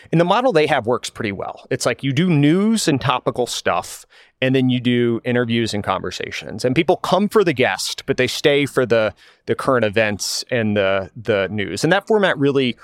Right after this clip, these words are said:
works. Uh, <laughs> if you have, either if you're willing to shoot from the hip, you're smart enough to do that, or you're willing just to expose yourself to hot takes and stuff, or, uh, you have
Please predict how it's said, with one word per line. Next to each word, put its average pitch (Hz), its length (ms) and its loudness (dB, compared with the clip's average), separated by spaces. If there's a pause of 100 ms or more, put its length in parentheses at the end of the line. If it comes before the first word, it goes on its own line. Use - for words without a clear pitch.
(280)
works. 113 720 0 (100)
Uh, 104 320 4 (300)
<laughs> - 240 -16
if 175 160 2
you 185 100 2
have, 156 320 2 (300)
either 196 240 4
if - 80 -2
you're 185 100 4
willing 208 220 4
to 170 60 2
shoot 180 200 -2
from 180 120 0
the 143 80 4
hip, 143 260 0
you're 127 80 0
smart 127 280 0
enough 135 180 0
to 123 100 -2
do 117 180 0
that, 110 380 0 (120)
or 123 560 2
you're 120 380 -2
willing 127 380 0
just 113 140 -6
to 120 60 0
expose 110 380 0
yourself 120 440 0
to 113 120 4
hot 110 240 -2
takes 117 320 -2
and 127 140 -4
stuff, 143 360 -2
or, 135 520 2 (400)
uh, 110 680 -2 (100)
you 131 180 -2
have 131 520 -6